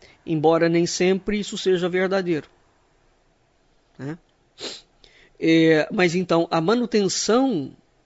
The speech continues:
a, a, a, o con-, o, a conjugação entre o antigo e o novo, e no Brasil isso é especialmente delicado, porque no Brasil existe uma cu-, uma incultura de que tudo que é antigo não presta.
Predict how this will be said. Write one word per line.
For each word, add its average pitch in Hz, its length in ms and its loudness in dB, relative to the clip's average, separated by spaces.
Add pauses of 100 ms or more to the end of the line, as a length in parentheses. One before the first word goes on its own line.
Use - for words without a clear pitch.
(140)
a, 160 260 -4 (220)
a, - 160 -10
a, 135 260 -10 (380)
o 135 320 -12
con-, 214 320 2
o, 165 340 -4
a - 100 -8
conjugação 190 800 2
entre 165 280 2
o 151 80 0
antigo 151 500 -4
e 147 80 -2
o 139 60 -4
novo, 156 480 2
e 185 100 -2
no 196 100 2
Brasil 175 540 -2
isso 208 220 -6
é 190 40 0
especialmente 214 840 -2
delicado, 165 680 -4 (840)
porque 170 280 2
no 180 100 4
Brasil 160 580 0
existe 170 360 -4
uma 180 160 0
cu-, 170 240 -4
uma 156 180 0
incultura 196 880 0 (320)
de 139 160 -8
que 214 120 -2
tudo 240 280 -2
que 196 160 0
é 185 40 6
antigo 175 420 0
não 185 160 -2
presta. 147 580 -8